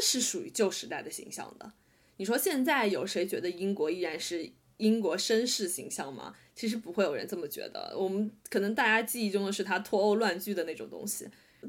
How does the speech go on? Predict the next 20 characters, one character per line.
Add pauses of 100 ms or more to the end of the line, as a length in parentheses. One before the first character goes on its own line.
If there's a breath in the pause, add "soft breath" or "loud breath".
就
是
邦
德
系
列
存
在，
他
经
历
过 (880)
这
么 (260)
长
时
间
的
变
换，